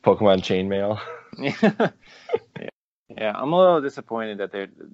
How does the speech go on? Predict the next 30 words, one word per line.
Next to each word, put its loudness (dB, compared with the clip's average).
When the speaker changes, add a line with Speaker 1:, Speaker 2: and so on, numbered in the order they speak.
Speaker 2:
not -6
gonna -8
bring -6
over -4
the -4
Pokédex -8
and, -16
like, -12
Speaker 1:
So 2
they've 2
almost 0
always 2
brought -2
over -2
all 0
of -10
the -10
Pokemon -6
from -12
every -4
generation -8
to -16
the -18
next. -14
Speaker 2:
Yeah. -12
Speaker 1:
At 0
some 0
point -2
or -4
another. -6